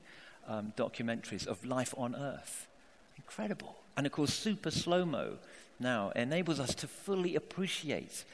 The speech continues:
um, the, the kind of, you know, like a herd of wildebeests kind of sweeping, uh, majestically across the plain. Or it might be, uh, the, just the sleeky, silky smoothness of a, of a killer shark,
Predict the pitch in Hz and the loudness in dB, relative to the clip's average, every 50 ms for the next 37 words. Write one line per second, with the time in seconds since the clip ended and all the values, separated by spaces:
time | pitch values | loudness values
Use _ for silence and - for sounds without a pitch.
0 | - - - - - - - - 123 127 127 127 127 131 135 - - - - 147 | -20 -18 -20 -20 -20 -8 -2 0 2 2 2 2 0 0 -2 -2 -4 0 2 2
1 | 139 - - - 147 139 - - 160 151 147 123 - - - - 151 127 120 120 | 2 2 0 -4 -4 -4 -2 -2 -2 -2 -2 -4 -6 -8 -2 0 2 4 4 4
2 | 139 131 - 147 135 131 - - - - - - 156 170 165 160 151 151 131 127 | 2 2 4 4 4 4 2 -8 -8 -4 -2 0 4 6 6 8 8 6 6 2
3 | 117 117 131 143 156 160 185 151 117 127 117 98 98 - - - - - - - | 0 0 2 4 4 4 4 2 0 -2 -4 -2 -2 -2 -4 -4 -4 -8 -10 -14
4 | - - - - - - 123 123 117 - - - - - - - - - - - | -16 -16 -18 -12 -6 0 0 0 0 0 -6 -12 -14 -16 -18 -12 -8 -6 -4 -4
5 | - - 202 196 185 - - 139 131 117 120 117 - 139 131 113 - - 156 147 | -4 0 2 2 2 4 2 2 4 4 2 2 0 -4 -4 -2 -2 0 0 2
6 | 131 - - 156 - 131 127 104 101 - - 120 - - - 117 - - 131 127 | 2 2 0 0 0 2 0 2 2 0 -2 -4 -4 -2 -2 -4 0 0 0 0
7 | 117 107 87 71 - - - - - - - - - - 131 123 120 120 120 123 | 0 -2 -6 -8 -12 -16 -18 -18 -18 -16 -16 -18 -6 0 2 4 6 6 6 6
8 | 127 - - 143 147 - - 139 143 139 135 - - 143 139 131 123 123 123 - | 4 2 2 0 0 0 2 2 2 2 2 0 2 2 4 4 6 4 4 4
9 | 127 135 127 131 139 127 - 156 - - - 139 - - - - - - - - | 2 2 4 0 -2 0 0 -2 -2 0 0 -2 0 2 0 2 2 0 0 0
10 | 196 202 196 - - - - 123 - - - - - - - - - - 113 - | 0 -2 -2 -2 -4 -6 -4 -2 0 0 0 -2 -4 -8 -10 -6 -4 -4 -4 -2
11 | - 139 127 - - - - 175 180 196 196 160 160 131 - - 127 117 120 110 | -2 -2 0 0 -2 0 0 0 2 2 0 0 0 -2 -2 0 2 4 4 4
12 | - - 113 120 117 - - - 156 139 120 - - - 139 147 123 95 80 - | 4 2 -2 -2 -2 -2 -2 -2 0 0 0 0 0 0 0 0 -2 -4 -6 -8
13 | - - | -10 -12